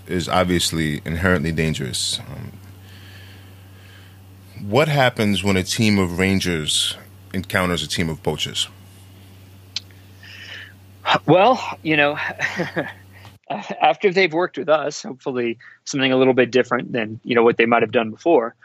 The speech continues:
Speaker 2: Um, you know, there, there's, there's all kinds of ways in which,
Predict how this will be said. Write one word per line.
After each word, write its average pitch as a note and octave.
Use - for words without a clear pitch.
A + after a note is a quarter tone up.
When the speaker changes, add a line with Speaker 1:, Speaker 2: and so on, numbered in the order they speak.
Speaker 2:
Um, C#3
you D#3+
know, D#3+
there, D#3+
there's, D#3
there's D3
all F3+
kinds D#3+
of B2
ways C3
in B2
which, A#2